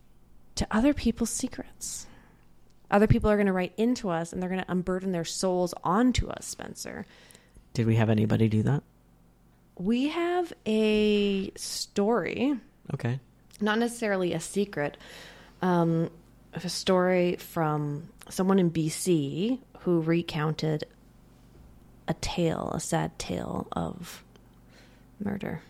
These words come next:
Speaker 1: Shall
Speaker 2: Is
Speaker 1: we
Speaker 2: it the one
Speaker 1: play
Speaker 2: that
Speaker 1: it?
Speaker 2: you sent me
Speaker 1: It
Speaker 2: earlier?
Speaker 1: is the one that I sent
Speaker 2: We
Speaker 1: you
Speaker 2: might wanna
Speaker 1: earlier.
Speaker 2: put a trigger warning before this.
Speaker 1: Yeah,
Speaker 2: Uh,
Speaker 1: this is,
Speaker 2: it gets
Speaker 1: this is
Speaker 2: really
Speaker 1: fucked
Speaker 2: dark.
Speaker 1: up.
Speaker 2: Um,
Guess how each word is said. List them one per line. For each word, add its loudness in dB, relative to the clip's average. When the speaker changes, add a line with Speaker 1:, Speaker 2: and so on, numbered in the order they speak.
Speaker 1:
Shall -6
Speaker 2:
Is 2
Speaker 1:
we 2
Speaker 2:
it -4
the 4
one 6
Speaker 1:
play 4
Speaker 2:
that 2
Speaker 1:
it? -2
Speaker 2:
you -2
sent 0
me -4
Speaker 1:
It -4
Speaker 2:
earlier? 8
Speaker 1:
is 4
the 10
one 8
that 6
I 4
sent 2
Speaker 2:
We 10
Speaker 1:
you 8
Speaker 2:
might 8
wanna 6
Speaker 1:
earlier. 0
Speaker 2:
put 6
a 0
trigger 0
warning -2
before -4
this. -4
Speaker 1:
Yeah, 10
Speaker 2:
Uh, 4
Speaker 1:
this 2
is, -2
Speaker 2:
it 8
gets 8
Speaker 1:
this 8
is 4
Speaker 2:
really 10
Speaker 1:
fucked 6
Speaker 2:
dark. 12
Speaker 1:
up. 0
Speaker 2:
Um, 2